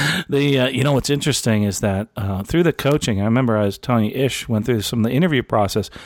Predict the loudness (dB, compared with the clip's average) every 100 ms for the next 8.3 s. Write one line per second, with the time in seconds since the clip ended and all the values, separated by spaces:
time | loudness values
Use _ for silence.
0 | -18 -18 -10 -2 0 2 2 2 2 2
1 | 2 2 2 0 0 2 2 2 2 2
2 | 2 0 0 0 2 2 0 0 0 2
3 | 2 2 2 4 4 2 0 0 2 2
4 | 0 0 0 0 2 2 2 2 2 2
5 | 2 2 2 2 2 0 0 2 2 2
6 | -2 -2 -2 -2 -2 -6 -8 -14 -16 -14
7 | -4 -2 0 0 -2 0 2 2 2 2
8 | 0 0